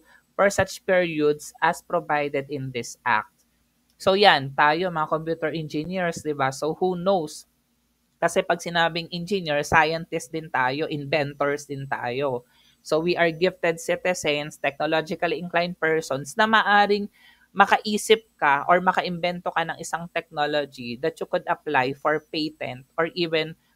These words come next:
reserve for intellectual property right. Republic Act number nine two three nine naman is pertaining to the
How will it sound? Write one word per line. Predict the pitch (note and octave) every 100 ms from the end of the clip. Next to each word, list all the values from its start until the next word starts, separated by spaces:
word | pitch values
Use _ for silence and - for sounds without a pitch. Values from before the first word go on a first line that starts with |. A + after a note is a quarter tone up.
| _
reserve | F#3 F3+ - D3 D3+
for | D#3 D3+
intellectual | D#3+ D3+ D3+ D3+ D#3 D3+
property | C3+ B2+ B2 B2+ B2
right. | A2+ A2+ G#2+ - _ _ _ _ _ _ _ _ _ -
Republic | G3+ - A#3 A3 C4 B3+ -
Act | F3 F3+ -
number | F#3 F#3 F#3 F#3 F#3+
nine | F#3 G#3 A#3+ B3
two | A3 A3
three | G3
nine | F#3 F#3+ G3
naman | F#3 D#3 C#3+ D3
is | F#3 -
pertaining | - F#3 F3+ F3 F3 F3+
to | F3+
the | E3+ E3